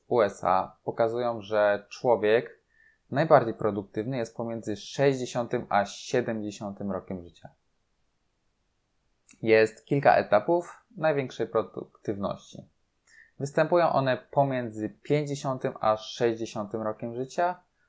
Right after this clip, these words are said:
oraz siedemdziesiątym a osiemdziesiątym. Udowadniają to między innymi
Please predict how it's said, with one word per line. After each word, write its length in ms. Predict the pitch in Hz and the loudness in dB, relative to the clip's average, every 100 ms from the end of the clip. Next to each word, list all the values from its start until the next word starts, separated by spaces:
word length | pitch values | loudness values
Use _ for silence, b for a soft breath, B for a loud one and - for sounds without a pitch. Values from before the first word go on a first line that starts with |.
| _ - | _ -2
oraz 460 | 160 156 147 - | 4 6 4 -2
siedemdziesiątym 1200 | - - 147 143 143 127 123 - 131 123 127 104 - | -18 0 2 2 -2 -4 -8 -4 -4 -4 -6 -4 0
a 320 | 110 110 - | 0 0 -6
osiemdziesiątym. 880 | - - 110 101 98 95 - - - - _ _ _ _ _ _ _ _ | -12 -8 -8 -8 -8 -10 -12 -14 -16 -16 _ _ _ _ _ _ _ _
Udowadniają 680 | 160 139 123 113 113 113 120 | 4 8 8 8 4 0 2
to 380 | 196 208 208 - _ - | 4 4 4 -8 _ -8
między 340 | 175 156 143 | -2 -2 -2
innymi 500 | 127 123 117 117 117 | -4 -6 -6 -10 -12